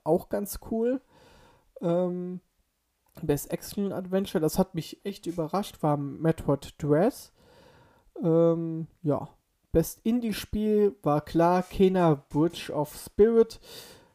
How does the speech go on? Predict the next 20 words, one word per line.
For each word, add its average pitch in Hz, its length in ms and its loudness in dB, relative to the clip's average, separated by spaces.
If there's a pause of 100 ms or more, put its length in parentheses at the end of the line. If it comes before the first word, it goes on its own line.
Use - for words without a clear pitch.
(160)
Äh, 170 320 2
das - 260 -4
hat - 160 -8
bei 143 140 -2
mir 147 220 -4
auch 202 220 -4
einen 190 120 -8
ganz 180 320 -4
guten 180 340 -4
Platz, 160 920 -2
äh, 170 320 0
in 160 120 -4
meiner 151 300 -2
persönlichen 175 680 -4
Top-Liste 170 580 -4
gelandet. 156 480 -2
Ist - 180 -6
auf 147 200 -6
jeden 151 160 -2
Fall 139 400 -2